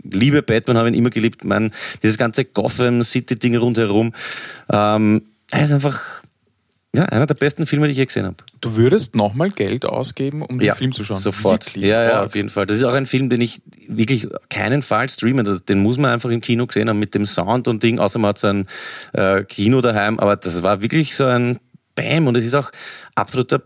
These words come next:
Speaker 1: Bullshit, finde ich. Im, irgendwie hat, der Clemens hat uns vorher erzählt, in, was die in Amerika sind, haben ein paar das Kino verlassen müssen, weil das so arg ist oder was weiß ich. Ähm, überhaupt nicht.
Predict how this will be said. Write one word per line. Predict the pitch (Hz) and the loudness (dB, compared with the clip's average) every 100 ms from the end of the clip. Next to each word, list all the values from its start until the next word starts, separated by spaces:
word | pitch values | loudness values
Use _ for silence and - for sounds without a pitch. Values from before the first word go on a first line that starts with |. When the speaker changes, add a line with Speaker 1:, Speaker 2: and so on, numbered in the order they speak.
| _ _ | _ _
Speaker 1:
Bullshit, | 101 120 147 143 | 0 2 2 0
finde | - 110 | 0 0
ich. | 110 - | 0 0
Im, | 107 107 104 | 0 0 0
irgendwie | 110 107 110 | 0 0 -2
hat, | - - | -4 -8
der | - 104 | -4 -2
Clemens | 101 123 | 0 0
hat | 117 | 0
uns | 110 | -2
vorher | 110 104 117 | 0 2 2
erzählt, | 120 107 101 | 2 -2 -2
in, | 110 104 101 | 0 2 0
was | 98 | 0
die | 113 | 0
in | |
Amerika | 110 101 104 113 | 2 2 2 0
sind, | 107 117 | -4 -4
haben | 107 | -2
ein | 104 | -2
paar | - | -4
das | 117 | -6
Kino | - 131 139 | -4 -2 -2
verlassen | 135 120 110 - 113 | -2 -2 -4 -4 -4
müssen, | 113 120 | -2 -2
weil | |
das | 107 | -2
so | 104 - | -2 -4
arg | - 123 | -4 -2
ist | 123 113 | -2 -2
oder | - 98 | -4 -4
was | 98 | -4
weiß | 98 | -4
ich. | 123 - - - - - - - - - | -4 -6 -14 -14 -14 -18 -20 -20 -20 -6
Ähm, | 117 110 110 107 110 113 113 - | 0 4 4 4 4 4 2 0
überhaupt | 160 180 175 | 2 2 0
nicht. | 120 107 - - | -2 -4 -8 -20